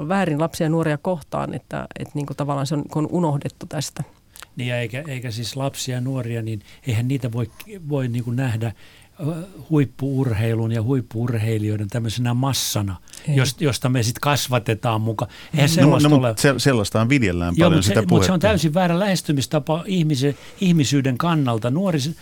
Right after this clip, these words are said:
Speaker 2: nuorten ihmisten urheilu, olkoon se sitten urheilua, kulttuuria, mikä tahansa harrastus, niin se on sinänsä, se, se on niinku tavoite sinänsä. Se ei oo, se, se ei oo väline mihinkään, vaan se on tavoite sinänsä, että pelata,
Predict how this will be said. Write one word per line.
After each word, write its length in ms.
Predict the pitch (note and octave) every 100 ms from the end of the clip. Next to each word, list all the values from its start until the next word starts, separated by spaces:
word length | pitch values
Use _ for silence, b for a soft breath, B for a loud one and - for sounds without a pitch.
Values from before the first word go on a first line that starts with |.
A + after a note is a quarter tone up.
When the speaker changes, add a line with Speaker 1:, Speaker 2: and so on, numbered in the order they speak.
| B -
Speaker 2:
nuorten 380 | F3+ F3+ D3 C#3+
ihmisten 720 | F3 F3 C#3+ C3 - C3+ B2 B B B
urheilu, 680 | - E3+ E3 B2 B2+ C3 C3
olkoon 280 | C#3+ - C3+
se 80 | B2
sitten 200 | B2+ D#3
urheilua, 500 | E3+ B2+ C3+ C3 B2
kulttuuria, 560 | D#3 D#3 - C3+ C3
mikä 180 | C3 D#3+
tahansa 320 | C3+ B2 B2
harrastus, 540 | A#2+ D3 C3 G#2 A2+ - B B -
niin 80 |
se 100 | A#2
on 100 | D3
sinänsä, 840 | C3 - G#3 F3+ B2 G#2 - A#2+ G2 - - _ _ _ _ _ -
se, 280 | - D3 F3 - - -
se 140 | D#3
on 80 | C#3+
niinku 180 | C#3 D3
tavoite 420 | D#3+ D#3+ D3+ C3+
sinänsä. 600 | - F#3+ F3 B2+ G#2 G#2
Se 120 | A2
ei 120 | C#3
oo, 80 | C3 B B
se, 160 | - C3
se 100 | -
ei 100 | D3+
oo 80 | C#3+ C3+
väline 420 | F3 D#3+ B2 G#2+
mihinkään, 480 | G#2+ B2 A2 G2 A2+
vaan 120 | B2+
se 80 | D3
on 60 |
tavoite 340 | D3+ F#3+ E3+ D3
sinänsä, 440 | - F3 A#2+ G2+
että 200 | G2 A2 B B -
pelata, 520 | D#3+ D#3 D3+ C3+ D3